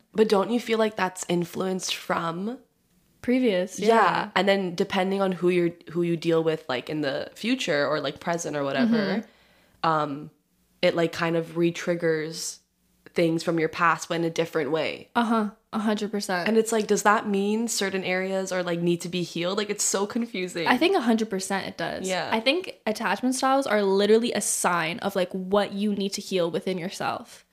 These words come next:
Speaker 2: in order to
Speaker 1: Yeah.
Speaker 2: be secure and, like, obviously you're never gonna have a perfect relationship. You're never gonna have a situation where you don't ever feel an ounce of anxiety or you don't ever wanna, like,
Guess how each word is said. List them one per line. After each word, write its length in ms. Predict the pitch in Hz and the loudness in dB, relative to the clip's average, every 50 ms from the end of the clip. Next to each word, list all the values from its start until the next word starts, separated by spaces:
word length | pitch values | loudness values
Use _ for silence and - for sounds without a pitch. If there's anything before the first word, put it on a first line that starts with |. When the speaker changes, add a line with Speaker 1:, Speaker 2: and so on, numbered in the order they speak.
| _ _ _ _ _ _ _ _ _ _ _ | _ _ _ _ _ _ _ _ _ _ _
Speaker 2:
in 160 | - 226 220 | 0 2 4
order 180 | 214 208 190 196 | 4 4 2 2
to 140 | 190 196 220 | 2 0 0
Speaker 1:
Yeah. 40 | 180 | 0
Speaker 2:
be 160 | 202 196 196 | 0 0 0
secure 480 | 202 - 208 190 - - 196 190 185 175 | 0 -2 -4 -4 -2 0 0 2 2 2
and, 200 | 139 185 185 180 | 0 -2 -2 -2
like, 220 | 165 147 170 - - - - - - - _ | -4 -6 -6 -8 -12 -20 -20 -20 -20 -12 _
obviously 520 | - 254 311 320 339 349 339 320 - 330 320 | 2 2 4 4 4 4 2 2 2 2 2
you're 180 | 294 269 262 | 2 4 4
never 240 | 247 226 220 214 208 | 4 4 4 2 2
gonna 100 | 208 214 | 0 -2
have 80 | 214 208 | -2 -4
a 60 | 196 | -4
perfect 320 | 196 - 185 185 - 170 | -4 -6 -6 -6 -6 -8
relationship. 720 | - 180 175 - - - - - - - - - - - _ _ - - - _ _ | -8 -6 -6 -6 -6 -8 -8 -8 -8 -8 -6 -8 -8 -10 _ _ -20 -20 -20 _ _
You're 140 | - 240 247 | 2 4 6
never 200 | 240 240 233 247 | 6 6 4 4
gonna 120 | 254 262 | 4 4
have 100 | 254 240 | 2 2
a 20 | |
situation 460 | - 240 220 - 220 202 202 - - 208 | 0 -4 -2 0 0 0 0 0 -2 -2
where 100 | 196 202 | 0 0
you 240 | 190 190 190 190 - _ | -2 -4 -6 -8 -10 _
don't 240 | _ - 190 208 - - _ | _ 2 2 2 0 -2 _
ever 200 | - 208 208 202 | -2 0 0 0
feel 180 | 208 - 208 | 0 0 0
an 80 | 202 - | 0 0
ounce 260 | - 95 170 196 - | 0 -2 -4 -2 -4
of 80 | 214 202 | -4 -2
anxiety 500 | 202 196 208 - 156 143 156 170 175 - | -2 -2 -2 -2 -2 -2 -2 -4 -4 -4
or 60 | - 202 | -4 -4
you 80 | 196 202 | -2 2
don't 180 | 214 208 196 - - | 0 0 0 0 -4
ever 220 | 208 196 196 196 | -4 -2 0 0
wanna, 180 | 196 185 180 185 | 0 0 0 0
like, 160 | 175 175 | -2 -4